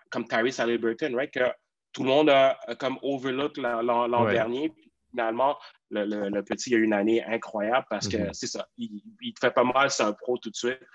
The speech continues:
Speaker 1: Euh, puis c'est les, le genre de joueur qu'il faut aller chercher.
Speaker 2: Ouais, tu parles de, de peut-être, euh, passer sur lui, euh, overlook Josh Giddey. T'as parlé aussi plus tôt dans le podcast de le recency bias.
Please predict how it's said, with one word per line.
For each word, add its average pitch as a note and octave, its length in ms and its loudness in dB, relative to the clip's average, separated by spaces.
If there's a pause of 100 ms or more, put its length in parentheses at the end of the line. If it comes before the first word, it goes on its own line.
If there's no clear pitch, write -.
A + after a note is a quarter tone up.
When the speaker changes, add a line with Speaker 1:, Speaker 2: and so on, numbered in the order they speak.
(400)
Speaker 1:
Euh, F#2+ 320 -6
puis - 100 -14
c'est - 140 -4
les, G2 220 0
le G2 80 2
genre G#2 180 2
de G2+ 80 0
joueur G#2 200 -2
qu'il G#2 60 -12
faut F#2 120 -6
aller F2+ 100 -8
chercher. - 400 -10 (460)
Speaker 2:
Ouais, F#2+ 240 0
tu - 100 -16
parles G#2 240 0
de, F#2+ 460 0
de F#2+ 160 -4
peut-être, F#2+ 460 -2
euh, F2+ 100 0
passer F#2 360 -4
sur F2+ 260 -6
lui, F#2+ 420 2
euh, F2 200 0
overlook F#2 540 0
Josh F#2 260 -4
Giddey. G2+ 360 -2 (320)
T'as G#2 100 -2
parlé G2+ 300 0
aussi G2 260 -4
plus F#2 220 -8
tôt G2+ 160 0
dans F#2+ 120 -2
le F2 60 -2
podcast F2+ 500 -2
de F#2 60 0
le F2 420 -2
recency F#2 520 -4
bias. F2 500 -2